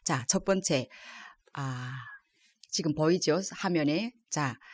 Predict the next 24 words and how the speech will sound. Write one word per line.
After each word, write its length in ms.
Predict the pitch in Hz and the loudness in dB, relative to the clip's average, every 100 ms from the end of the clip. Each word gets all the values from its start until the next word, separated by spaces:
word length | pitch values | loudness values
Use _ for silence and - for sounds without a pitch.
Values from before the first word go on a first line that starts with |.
| - - - _ _ - | -20 -20 -20 _ _ -2
악기를 440 | 180 - 302 302 | -2 2 4 6
맸을 500 | 170 160 170 277 269 | 6 6 4 2 2
때 260 | 156 147 - | 4 6 4
아코디언이라는 800 | 139 - 247 269 262 254 208 190 | 2 2 2 4 6 6 4 2
게 220 | 147 143 | 2 2
우리가 380 | 143 156 165 135 - | 2 0 2 0 0
말하면 480 | 139 143 143 135 131 - | 0 0 0 -2 -4 -4
첫 140 | 202 | -2
번째 240 | 226 208 139 | 0 0 -2
종합 400 | - 160 247 262 | 0 2 2 2
화음 260 | 185 165 | 0 0
악기입니다. 520 | 143 139 135 123 123 120 | 0 -2 -4 -2 -2 4
왜? 280 | 185 135 - - - - _ _ | 4 4 -2 -18 -20 -20 _ _
어, 640 | - 156 139 135 131 131 131 | -4 -2 -2 -2 -2 -4 -4
그 640 | - 180 156 143 139 139 135 | 2 4 6 4 0 -2 0
문제에도 480 | 156 202 208 233 180 | 4 6 8 6 6
내는데 440 | 165 165 160 147 147 - _ - | 4 4 2 0 -2 -8 _ -4
아코디언이 480 | 165 - 226 208 147 | -4 0 2 4 6
멜로디 440 | 147 175 269 269 | 6 6 6 6
악기일까요? 840 | 214 208 196 190 190 185 175 175 170 | 2 2 0 0 2 4 4 4 4
아니면 320 | 180 190 180 | 2 4 4
리듬 300 | 175 185 269 | 4 4 4
악기일까? 800 | 214 202 170 160 - 151 151 151 | 4 0 -4 -4 -2 2 4 2
뭐 200 | 151 139 | 0 -2